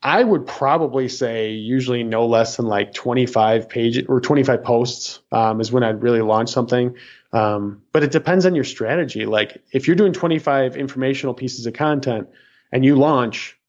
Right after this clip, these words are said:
you might start to get some traffic after about six months is when I think that the, the Google sandbox, you get out of it, so to speak. Um, so you might take that, but then it's like, okay, now you have informational conf-, content for twenty-five articles. You don't have a way to make money.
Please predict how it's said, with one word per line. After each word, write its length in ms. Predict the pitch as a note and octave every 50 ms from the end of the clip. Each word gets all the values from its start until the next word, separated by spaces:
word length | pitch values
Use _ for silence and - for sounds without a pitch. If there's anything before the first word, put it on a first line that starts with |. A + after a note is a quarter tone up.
| _ _ _
you 140 | D3 D3+ F3
might 200 | F#3 F3+ E3+ E3+
start 240 | - - E3 D3 D3+
to 60 | C#3
get 120 | D3 C3+ -
some 120 | C3 A2+
traffic 440 | - - D3 D3+ C#3+ C#3 - A#2 - C#3
after 280 | B2+ A#2+ - - C3+
about 280 | B2 A#2+ A#2+ B2+ B2 B2+
six 240 | - - B2+ - -
months 380 | A#2+ G#2 G2+ A2 B2+ - - -
is 140 | A2+ A2+
when 100 | A2+ A2+
I 120 | A2 A2 G#2
think 320 | - - A#2 A2 A2 -
that 120 | - G#2+ -
the, 320 | - G#2+ G#2+ G2+ G2 - - - - - _ -
the 60 | B2
Google 220 | A2+ B2 G#2+ A#2 A2
sandbox, 680 | - - A#2+ A2+ A2 G2 G#2+ G#2+ G2+ G2 - - - _ _ -
you 120 | - B2
get 160 | A2+ B2 B2 A#2
out 200 | A2+ A2+ A2+ A2
of 60 | G#2
it, 200 | G#2+ F#2+ - - -
so 200 | - - A2+ G2+
to 60 | G2
speak. 360 | - - - G#2 G2+ G2+ G2+ - - - - - - _ _ -
Um, 400 | - A2+ A2 G#2+ G#2+ G2+ F#2 -
so 140 | - - D3
you 120 | C#3 C3+
might 200 | C#3+ D#3+ E3 D#3
take 200 | D#3+ E3 D#3 C3+
that, 300 | C#3 D#3 E3+ D#3+ B2+ -
but 120 | - C3 -
then 180 | C#3 C#3 C#3
it's 160 | C3+ B2+ - C#3
like, 200 | B2+ B2 A#2+ -
okay, 180 | B2+ - D#3 C3
now 100 | B2 B2+
you 120 | C#3 C3+
have 100 | C3 B2
informational 460 | B2+ B2+ - B2+ B2+ B2 B2 - C3+
conf-, 300 | - C#3 C3+ C3+ C3 - C3 - _ - -
content 380 | - - C#3+ D3 B2 C3 A#2 -
for 80 | - A#2+
twenty-five 600 | - - B2 A#2+ A#2 A#2+ A#2 A2 A2+ G#2 G#2+ - -
articles. 440 | B2+ C3+ C3 B2+ B2+ A2+ G#2 G2 - _ _ _ _ _ _ _
You 80 | C3+ C3
don't 180 | C3+ D3 D3
have 160 | B2+ C3+ B2 A#2
a 40 |
way 120 | A#2 A#2 A#2
to 80 | A2+
make 160 | G#2+ G#2 F#2+ -
money. 320 | B2 B2+ A#2 G2+ G#2+